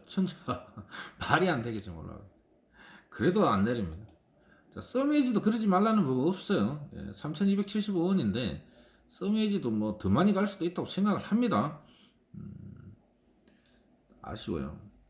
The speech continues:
자, 오늘 서메이지 매매 거래 정지 예고가 떴습니다. 삼십 일 날, 내일이죠.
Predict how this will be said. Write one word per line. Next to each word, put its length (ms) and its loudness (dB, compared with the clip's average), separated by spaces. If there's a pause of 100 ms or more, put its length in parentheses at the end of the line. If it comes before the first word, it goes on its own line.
(280)
자, 140 -8
오늘 840 4
서메이지 680 4
매매 600 2
거래 260 6
정지 320 2
예고가 460 0
떴습니다. 480 -10
삼십 360 -10
일 80 -4
날, 160 -6
내일이죠. 540 0